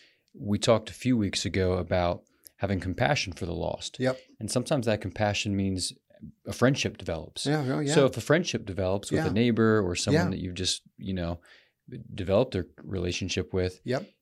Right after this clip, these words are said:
Speaker 1: you stay with that
Speaker 2: Yeah,
Speaker 1: person, even
Speaker 2: yeah.
Speaker 1: though they reject it.
Speaker 2: Yeah, you love your neighbor.
Speaker 1: But your purpose isn't at that point, maybe is primarily,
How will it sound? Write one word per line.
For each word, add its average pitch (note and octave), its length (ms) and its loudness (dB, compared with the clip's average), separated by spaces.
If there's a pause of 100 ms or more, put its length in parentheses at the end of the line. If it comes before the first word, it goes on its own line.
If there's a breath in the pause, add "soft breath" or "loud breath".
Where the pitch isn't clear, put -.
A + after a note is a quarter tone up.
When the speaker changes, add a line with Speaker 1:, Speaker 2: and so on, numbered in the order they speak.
(420)
Speaker 1:
you G2+ 480 2
stay G#2+ 300 6
with G2+ 300 4
that F2 240 0
Speaker 2:
Yeah, E3 100 4
Speaker 1:
person, B3 320 2
even A#2 240 6
Speaker 2:
yeah. G#2 60 4
Speaker 1:
though A2+ 100 10
they G2+ 140 8
reject F#2 440 2
it. F2+ 60 2
Speaker 2:
Yeah, G#3+ 100 4
you F#3+ 140 2
love C3+ 180 8
your D3+ 100 4
neighbor. E3 400 0
Speaker 1:
But - 180 -4
your G#2+ 60 0
purpose C3 460 2
isn't G2 360 2 (400)
at - 260 -4
that G#2+ 200 4
point, G2 260 -2
maybe G2 260 -2
is F2 120 -2
primarily, G2 880 4